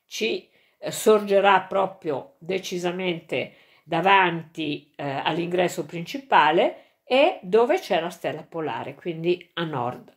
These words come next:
i due unici ingressi consentiti.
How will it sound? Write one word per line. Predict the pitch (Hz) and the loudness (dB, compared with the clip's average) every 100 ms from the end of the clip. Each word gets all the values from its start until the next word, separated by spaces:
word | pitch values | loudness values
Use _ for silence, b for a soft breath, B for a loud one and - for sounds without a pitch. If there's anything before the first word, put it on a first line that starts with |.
| _ | _
i | 202 226 | -8 -6
due | 196 190 208 208 - _ - | 0 2 2 0 -6 _ -8
unici | 196 185 185 185 - 196 - | -4 -4 -4 -8 -4 -4 -4
ingressi | 175 180 139 135 143 - 151 - b b | -8 -4 -2 -4 -6 -12 -12 -12 b b
consentiti. | - 151 143 147 143 - - - - - | -10 -8 -8 -10 -12 -14 -16 -16 -20 -20